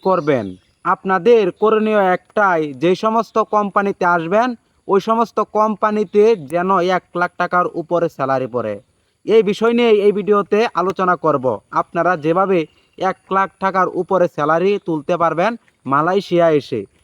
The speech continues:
কেননা আমরা যতটুকু জানি, অনেক কান্ট্রি থেকে মালয়েশিয়া দেশটা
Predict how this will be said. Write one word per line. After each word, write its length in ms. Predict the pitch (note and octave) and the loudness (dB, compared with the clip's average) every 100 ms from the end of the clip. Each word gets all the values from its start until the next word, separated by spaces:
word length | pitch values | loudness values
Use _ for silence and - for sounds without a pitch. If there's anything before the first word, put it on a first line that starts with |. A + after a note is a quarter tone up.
| _ _ _ | _ _ _
কেননা 340 | F#3 G#3+ B3 A3 F3 - - F#3 | 0 2 2 2 0 -6 -2 -2
আমরা 200 | G3 A3 G3 | 0 0 0
যতটুকু 420 | G#3+ G#3 G3 G3+ F#3+ | -2 -2 -2 0 0
জানি, 260 | F3+ F3 D#3+ G3 _ _ _ | 0 2 0 -2 _ _ _
অনেক 320 | F3+ G3 A3+ - F#3+ | -2 0 0 -2 -2
কান্ট্রি 400 | G3 F#3 G#3+ G3+ | -2 0 -2 2
থেকে 240 | A3 G3+ G3 E3+ D3+ | 0 4 2 2 0
মালয়েশিয়া 520 | D#3+ G3 G3 - F3+ D#3+ | 2 2 0 0 0 2
দেশটা 280 | E3+ - F#3 | 0 0 0